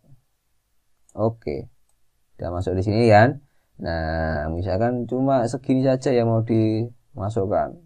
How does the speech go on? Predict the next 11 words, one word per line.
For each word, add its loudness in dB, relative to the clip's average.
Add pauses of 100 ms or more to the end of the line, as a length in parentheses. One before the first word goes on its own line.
(200)
Nah, -8
ini -4
kan -4
banyak -4 (240)
filenya -8
itu -10
juga -8 (140)
kan. -4 (400)
Perbesar -2
aja -2
juga. -10